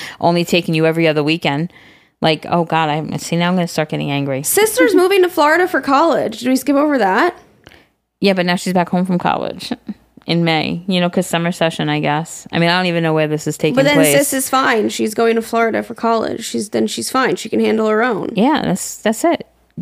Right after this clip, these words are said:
Speaker 1: Just move. Just leave. Abandon the apartment. Ma-, hopefully it's still in your mom's name. I would just pack my shit and I would take me and my partner and we'd be out of there so quick. Because I think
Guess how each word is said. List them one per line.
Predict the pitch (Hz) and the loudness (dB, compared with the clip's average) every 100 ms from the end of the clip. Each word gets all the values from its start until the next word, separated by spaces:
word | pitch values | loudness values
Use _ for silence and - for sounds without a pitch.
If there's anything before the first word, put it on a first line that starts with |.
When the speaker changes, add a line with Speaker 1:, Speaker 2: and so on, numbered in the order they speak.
| - | 0
Speaker 1:
Just | 226 - | 0 2
move. | 247 339 156 - - | 4 4 2 -2 0
Just | 226 - | 0 0
leave. | 196 208 147 151 - | 0 2 2 -2 -2
Abandon | 180 196 202 233 | 2 4 4 4
the | 240 | 4
apartment. | 226 226 185 202 196 | 2 2 2 0 0
Ma-, | 175 175 | 0 0
hopefully | 208 214 226 | 0 2 2
it's | 202 | 2
still | - 202 | 2 2
in | |
your | 190 | 2
mom's | 180 185 202 | 2 2 2
name. | 180 202 247 - - - - | 2 0 0 -6 -16 -16 -8
I | - 190 | 0 2
would | 190 185 | 2 0
just | 175 | 0
pack | 202 185 | 0 0
my | 214 | -2
shit | 247 196 175 - - - | 0 0 0 -2 -12 -6
and | 160 | 0
I | 165 | 0
would | 170 | 0
take | 190 175 | 0 0
me | 180 196 | 0 0
and | |
my | 196 208 | 0 0
partner | 226 156 156 175 - - | 0 0 0 -2 -6 -4
and | 156 | 0
we'd | 170 185 | 2 2
be | 170 | 2
out | 156 151 | 2 0
of | |
there | 143 | -2
so | 151 147 139 | -2 -2 -2
quick. | - - - - _ _ | -2 -6 -8 -20 _ _
Because | - 160 170 | -2 2 4
I | 180 196 | 4 2
think | 208 175 170 | 0 -2 -2